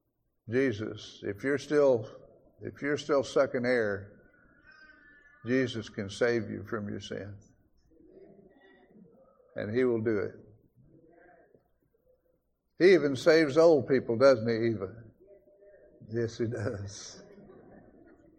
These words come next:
Yes, he does. Yeah, we do preach about other important things too.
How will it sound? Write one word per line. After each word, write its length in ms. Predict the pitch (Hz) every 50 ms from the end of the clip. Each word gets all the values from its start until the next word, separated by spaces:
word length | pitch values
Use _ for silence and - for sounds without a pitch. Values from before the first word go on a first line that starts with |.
| - - - - - - - - - - -
Yes, 260 | 117 113 110 107 -
he 80 | 117 110
does. 600 | 113 110 104 104 104 101 98 104 - - - - - - - - _ _ _ _ _ _ _ _ _ _ _ _ _ _ _ _ _ _ _ _ - - - - -
Yeah, 160 | - - 139
we 200 | 147 165 226 285
do 300 | 240 190 226 247 247 214
preach 400 | 156 - - 208 214 196 - -
about 380 | 175 156 147 143 143 139 139 -
other 320 | - 170 170 160 160 151
important 460 | 151 143 127 160 165 151 135 135 123 -
things 320 | - 151 135 127 117 -
too. 400 | - 202 208 175 123 - - -